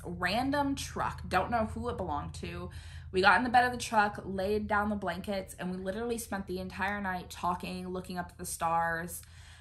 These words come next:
and just, like, saying whatever came to mind. Didn't kiss, and I was so surprised because I w-, for sure thought he was going to kiss me because we're under the stars. Like, that was the perfect time. But we didn't do anything, and we got up. It was sunny outside,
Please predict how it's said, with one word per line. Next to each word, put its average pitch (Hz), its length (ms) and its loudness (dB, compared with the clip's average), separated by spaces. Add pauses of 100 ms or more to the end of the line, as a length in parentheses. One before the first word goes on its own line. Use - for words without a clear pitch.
(180)
and 190 300 6
just, 208 320 -2
like, 196 240 0
saying 185 460 -2
whatever 170 340 -2
came 175 260 -6
to 175 100 -8
mind. 165 480 -4
Didn't 185 380 0
kiss, 175 540 -4 (500)
and 185 140 6
I 185 100 8
was 180 160 2
so 226 320 2
surprised 214 480 2
because - 240 -6
I 190 60 0
w-, 185 180 -4 (140)
for 220 100 -2
sure 254 300 0
thought 202 380 8
he 180 100 -2
was 180 160 -4
going 170 220 -2
to 156 60 -8
kiss 196 240 -6
me 147 120 -8
because 160 420 -6
we're 185 220 0
under 202 200 4
the 185 140 -4
stars. - 720 2
Like, 147 280 -6
that 180 220 2
was 185 120 -4
the 165 100 -4
perfect 180 420 -4
time. 165 360 -2 (520)
But 196 160 -4
we 233 100 0
didn't 233 240 2
do 226 160 -2
anything, 233 640 -6
and 185 300 0
we 202 160 2
got 196 340 6
up. 202 240 4 (320)
It 190 60 -2
was 180 160 2
sunny 220 260 4
outside, 220 480 6